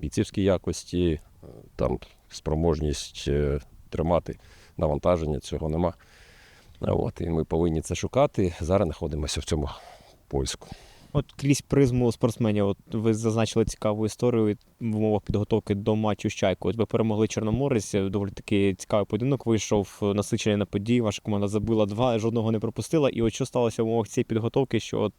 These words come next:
Speaker 2: не налаштовувалась на Чайку тоді?
Speaker 1: А нема такого поняття налаштувалися, ні, бо вони не знають, як налаштовуватися.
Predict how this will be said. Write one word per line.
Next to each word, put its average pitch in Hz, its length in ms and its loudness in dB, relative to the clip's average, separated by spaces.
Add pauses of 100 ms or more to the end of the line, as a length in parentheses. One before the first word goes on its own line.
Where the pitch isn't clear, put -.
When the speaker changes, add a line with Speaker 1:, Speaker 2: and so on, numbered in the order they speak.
(140)
Speaker 2:
не 123 200 0
налаштовувалась 127 540 0
на 127 80 -2
Чайку 170 300 0
тоді? 110 240 -2 (240)
Speaker 1:
А 92 80 0
нема 110 240 -2
такого - 220 -2
поняття 82 360 0
налаштувалися, 78 680 -2
ні, 92 100 0
бо 76 100 -4
вони 78 160 -2
не 76 100 -2
знають, 71 240 0
як - 140 -8
налаштовуватися. - 580 -4